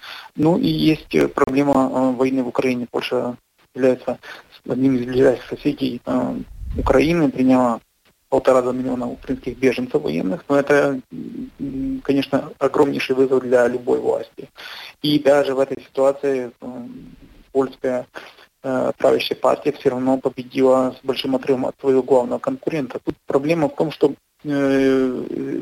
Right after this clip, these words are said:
выборы выглядели как все против, э, "Права и справедливости", все против пис, и, э, в, скажем так, э, в, э, нет, м, если смотреть с перспективы польской, э, польского правящего лагеря, нет,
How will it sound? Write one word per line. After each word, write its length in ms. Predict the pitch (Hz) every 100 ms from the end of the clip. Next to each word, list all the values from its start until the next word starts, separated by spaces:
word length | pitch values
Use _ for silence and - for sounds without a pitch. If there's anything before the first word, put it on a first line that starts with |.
| - 131 135
выборы 360 | 147 147 147 143
выглядели 520 | 135 131 135 131 131
как 180 | 131 127 -
все 260 | - 147
против, 400 | - - - 196 -
э, 300 | 131 127 127 -
"Права 220 | 135 131
и 40 |
справедливости", 540 | 127 - - 135 101 -
все 160 | - -
против 340 | - - 135
пис, 200 | - 190 _
и, 200 | 147 143 - - - - - -
э, 200 | 139 135
в, 40 | -
скажем 240 | - 147
так, 300 | 139 139 135 -
э, 440 | 143 135 135 131
в, 260 | 127 - - _ - 226 _ _ -
э, 240 | 403 - -
нет, 320 | 139 165 170 - - - - - - - - - - -
м, 800 | 139 139 139 - - - - -
если 480 | - 135 143 139 135 -
смотреть 280 | 135 143 -
с 100 | 131
перспективы 680 | - 143 - - 143 135 131 - - - -
польской, 480 | - 135 131 135 131 -
э, 340 | 131 127 127 - _ _ _ _
польского 320 | 151 139 -
правящего 400 | 143 - 202 185
лагеря, 240 | 165 151 139
нет, 180 | 151